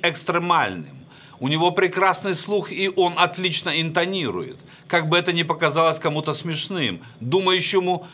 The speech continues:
что в такой музыке можно кричать абы как, не попадая в тональность.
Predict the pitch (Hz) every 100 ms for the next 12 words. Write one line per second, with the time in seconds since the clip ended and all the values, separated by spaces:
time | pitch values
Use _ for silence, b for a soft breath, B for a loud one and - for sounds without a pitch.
0 | B - 190 160 190 190 185 185 190 180
1 | 170 180 175 170 160 180 180 208 190 160
2 | 185 185 156 95 - - 151 170 160 180
3 | 170 170 165 180 165 104 80 80 80 -
4 | -